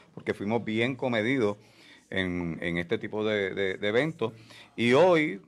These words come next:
pues, ah, ¿verdad? Eh, hay un grupo de, de, de, de compañeros que tienen ese interés y decidimos hacer una corrida sencilla, eh, para poder entonces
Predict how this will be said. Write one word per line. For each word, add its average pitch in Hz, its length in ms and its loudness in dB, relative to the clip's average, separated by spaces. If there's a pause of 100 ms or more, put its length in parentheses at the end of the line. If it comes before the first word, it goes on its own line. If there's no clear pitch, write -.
pues, - 520 -8
ah, 95 360 2
¿verdad? 110 480 2
Eh, 95 160 0
hay 92 140 -2
un 104 100 -6
grupo 107 340 -2
de, 101 180 2
de, 90 280 -2
de, 87 200 -2
de 90 120 -4
compañeros 95 540 -2 (340)
que 90 380 -2 (140)
tienen 104 260 -8
ese 101 180 -10
interés 110 440 -6
y - 100 -12
decidimos 156 520 -2
hacer 147 320 -2 (320)
una 135 160 -4
corrida 143 380 0
sencilla, 123 640 -4 (480)
eh, 98 480 2
para 104 220 2
poder 95 240 -2
entonces 107 340 -6